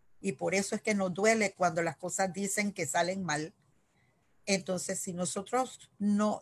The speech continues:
aprendemos a no ser, este, em, soberbios y dejar, eh,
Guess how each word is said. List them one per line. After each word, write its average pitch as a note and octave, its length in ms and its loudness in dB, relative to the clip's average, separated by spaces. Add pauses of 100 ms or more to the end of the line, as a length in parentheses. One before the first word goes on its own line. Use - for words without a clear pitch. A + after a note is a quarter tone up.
aprendemos F#3+ 800 2
a F#3 100 4
no G3+ 320 4
ser, G#3 440 4 (380)
este, F3+ 840 0
em, D#3+ 240 -4 (520)
soberbios F#3+ 1000 6 (420)
y F#3 340 2
dejar, A3+ 600 6 (640)
eh, F3+ 640 4